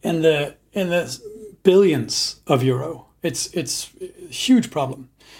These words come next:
So we have two problems. One is the advertiser is suffering fraud, and the other commercial problem is the Examiner or the Independent or the Irish Times is allowing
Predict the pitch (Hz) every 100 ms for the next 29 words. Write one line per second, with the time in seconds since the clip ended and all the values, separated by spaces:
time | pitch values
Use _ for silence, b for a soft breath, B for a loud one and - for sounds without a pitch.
0 | b b b b b b - 196 180 180
1 | - _ _ _ 185 180 180 247 294 170
2 | 135 143 147 - 214 208 180 156 - 165
3 | 190 190 175 156 147 - 151 147 127 147
4 | 127 120 156 - _ _ _ _ _ _
5 | 156 147 156 240 196 - 160 165 208 185
6 | 131 143 131 117 120 139 - - b b
7 | _ - 139 135 165 175 170 170 170 -
8 | 139 131 127 123 135 123 120 180 170 151
9 | 127 123 120 - - 180 139 123 - -
10 | - 151 151 165 196 185 170